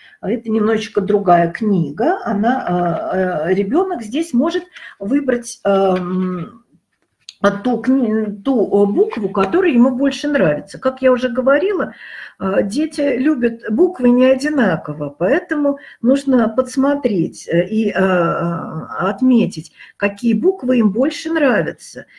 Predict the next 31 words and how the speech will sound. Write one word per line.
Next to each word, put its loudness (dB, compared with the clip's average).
и 0
работать, -4
э, 0
начинать -2
с -10
этими -2
буквами. -10
Э, -8
в-, 0
единственное 0
правило 4
здесь -8
есть, -10
э, 2
и -2
очень 0
важное, 0
э, -2
которое 0
я 2
бы -6
хотела, -2
на 0
которое 0
я 4
хотела -4
бы -4
обратить -6
ваше -6
внимание, -4
что -6